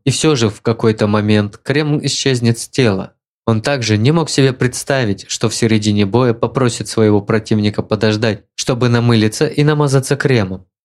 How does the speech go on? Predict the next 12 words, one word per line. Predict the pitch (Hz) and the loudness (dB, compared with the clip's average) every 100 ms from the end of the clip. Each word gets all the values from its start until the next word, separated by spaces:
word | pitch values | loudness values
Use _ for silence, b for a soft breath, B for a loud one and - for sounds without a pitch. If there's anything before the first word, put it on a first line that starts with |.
| _ | _
В | 113 110 | -4 0
голове | 123 123 127 143 | 2 2 0 -2
у | - | 0
него | 135 139 135 | 2 2 2
крутились | 135 131 131 123 - | 0 0 2 0 0
картинки, | 120 117 - 135 117 | -2 -2 -2 -2 -2
как | 98 104 | -4 -2
он | 113 101 | -2 -2
просит | 113 113 110 110 | 0 0 -2 0
Вордена | 113 110 110 107 | 2 2 2 0
прикрыть | - 113 127 139 - | 0 -4 -2 -2 0
его, | 113 107 | 0 0